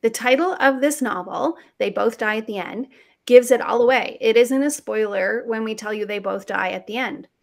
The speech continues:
This book, written by L G B T Q author, um, Adam Silvera, follows two teenagers who have received a call from Deathcast, telling them they will die that day.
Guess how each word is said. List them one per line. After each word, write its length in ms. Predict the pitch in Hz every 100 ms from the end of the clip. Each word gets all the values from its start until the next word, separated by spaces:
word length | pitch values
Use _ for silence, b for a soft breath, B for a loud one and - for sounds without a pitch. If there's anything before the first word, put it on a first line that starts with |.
| _ _ _ _ _ _ 320 262
This 340 | 202 233 247
book, 280 | - 247 240
written 180 | 233 226
by 200 | 202 202
L 100 | 214
G 140 | 226
B 180 | 220 208
T 180 | 202 220
Q 360 | - 220 202
author, 640 | - 190 196 214 196 196 196 _ _
um, 420 | 180 170 175 175 -
Adam 260 | 214 208
Silvera, 760 | 196 196 190 175 170 233 320 -
follows 360 | - 208 202 -
two 240 | - 311
teenagers 640 | 311 247 226 208 208 202
who 140 | - 202
have 160 | 190
received 580 | 196 190 262 254 254 233 b b -
a 80 |
call 260 | 220 208 190
from 300 | 196 190 190
Deathcast, 880 | 226 220 - 196 - - - - _ b b _
telling 320 | - 233 240
them 260 | 220 185 208
they 160 | 202 190
will 140 | 202
die 300 | 196 185 180
that 240 | 175 175
day. 320 | - - -